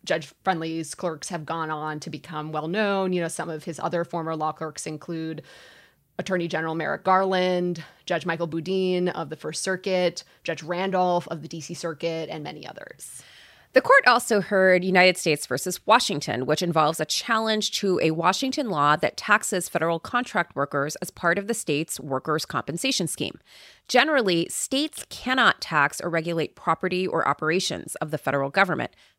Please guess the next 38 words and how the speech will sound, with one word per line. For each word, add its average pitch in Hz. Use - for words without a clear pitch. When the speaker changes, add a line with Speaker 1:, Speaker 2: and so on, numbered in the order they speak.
Speaker 2:
But -
Congress 349
can, 143
by 233
statute, -
allow 214
them 180
to 247
do 370
so. -
And 214
here, 277
there's 196
a 185
nineteen 208
thirty-six 196
federal 180
law 143
that -
authorizes 160
state -
workers' 151
compensation 165
authorities 139
to 226
apply 226
state -
workers' 160
compensation 151
laws 139
to 175
all 180
land 143
and 156
premises 165
in 160
the 143
state 139